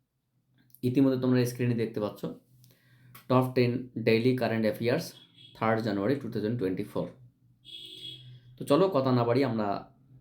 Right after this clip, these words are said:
শুরু করছি। প্রথমে যে বিষয়টা আছে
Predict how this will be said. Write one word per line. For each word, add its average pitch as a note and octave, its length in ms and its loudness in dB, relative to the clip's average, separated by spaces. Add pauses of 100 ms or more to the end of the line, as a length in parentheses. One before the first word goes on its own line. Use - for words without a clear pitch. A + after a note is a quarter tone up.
(120)
শুরু A#2+ 220 -2
করছি। G#2+ 420 -4 (720)
প্রথমে E3 360 4
যে D3 140 2
বিষয়টা B2 580 0
আছে - 400 -6